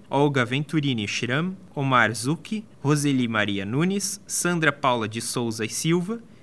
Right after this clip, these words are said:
Silva Curbani de Souza Benevenuti, Suzana Schramm de Souza, Tereza Maria Zimmermann e Thiago Rainer Leal. Patrimônio cultural imaterial.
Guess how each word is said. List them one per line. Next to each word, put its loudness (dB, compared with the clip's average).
Silva 0
Curbani 0
de -6
Souza -2
Benevenuti, -2
Suzana 0
Schramm 0
de -6
Souza, -2
Tereza 4
Maria 0
Zimmermann 0
e -2
Thiago 2
Rainer 2
Leal. 4
Patrimônio 6
cultural 2
imaterial. -2